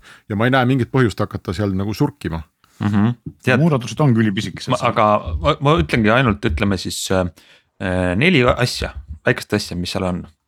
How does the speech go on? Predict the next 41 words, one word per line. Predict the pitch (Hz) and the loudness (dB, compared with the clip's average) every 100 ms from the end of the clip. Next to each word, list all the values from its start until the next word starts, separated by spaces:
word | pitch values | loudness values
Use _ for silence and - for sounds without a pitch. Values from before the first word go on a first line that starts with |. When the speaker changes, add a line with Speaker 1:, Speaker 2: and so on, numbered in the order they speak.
| - | -14
Speaker 2:
Ütleme, | 131 - 101 | -10 -8 -8
oleme | - 127 107 95 | -2 0 2 2
konkreetsed. | 101 95 113 101 - - _ _ | -2 0 0 0 -8 -20 _ _
Number | 127 135 | 2 4
üks, | 156 - - - _ _ | 2 0 -6 -8 _ _
kui | - 110 | -6 0
sa | |
teed | 143 123 | 2 2
mõne | 107 95 | 2 2
foto | - - - 95 | 0 -2 2 2
lahti | 107 - - 90 | 2 0 -6 -4
oma | 90 87 | -2 0
uues, | 95 98 87 - | 0 0 -2 -6
äh, | 90 87 90 | -4 -2 0
Mac | 98 98 98 | -2 0 -2
O | |
S-is | 95 87 - - - - - _ _ - | -2 -6 -8 -10 -8 -10 -12 _ _ -2
ja | 98 95 | 0 2
foto | 127 151 101 | 2 0 2
peale, | 113 107 95 | 2 2 2
sa | 104 | 0
oled | 107 | 2
pildistanud | 147 104 - 101 | 0 0 -2 -2
mingit | 104 - | -2 -2
teksti, | 127 - - 85 - _ _ _ | -4 -2 -6 -8 -10 _ _ _
siis | - 104 | -12 -6
sa | 104 | -2
saad, | 107 104 - 101 | 0 -2 -4 -8
äh, | 95 90 | -4 -4
seda | - 92 | -4 -4
teksti | - 104 - 90 82 82 | -4 -4 -2 -2 -2 -4
nii-öelda | 82 80 82 - - | -8 -8 -10 -14 -14
select | - 101 113 - 90 | -4 0 0 0 -4
ida | 82 | -2
ja | |
kopeerida. | 87 - 104 82 82 - _ _ _ _ _ 110 87 _ - | -4 0 0 0 -4 -8 _ _ _ _ _ -18 -18 _ -2
Väike | 151 170 135 | 0 2 0
asi, | 135 131 110 | 4 4 4
midagi | 120 110 | 4 4
uut | 131 131 - | 4 4 2
teistest | 123 113 110 - | 0 0 -6 -8